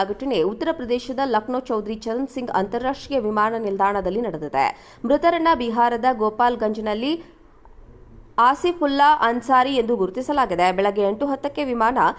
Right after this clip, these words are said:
ಲಕ್ನೋದ ಅಂತಾರಾಷ್ಟ್ರೀಯ ವಿಮಾನ ನಿಲ್ದಾಣದಲ್ಲಿ ಲ್ಯಾಂಡ್ ಆದ ನಂತರ ಸಿಬ್ಬಂದಿ ಆಸಿಲ್ಲಾಪುರದೊಂದಿಗೆ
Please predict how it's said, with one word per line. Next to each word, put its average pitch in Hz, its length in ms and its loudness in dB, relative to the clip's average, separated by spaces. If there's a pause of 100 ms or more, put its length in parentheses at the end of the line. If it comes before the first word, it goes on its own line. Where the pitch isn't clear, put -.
(220)
ಲಕ್ನೋದ 294 520 2
ಅಂತಾರಾಷ್ಟ್ರೀಯ 254 640 2
ವಿಮಾನ 233 340 0
ನಿಲ್ದಾಣದಲ್ಲಿ 208 680 0
ಲ್ಯಾಂಡ್ 262 260 0
ಆದ 202 180 -2
ನಂತರ 196 220 -4
ಸಿಬ್ಬಂದಿ 202 500 -4 (360)
ಆಸಿಲ್ಲಾಪುರದೊಂದಿಗೆ 254 1040 2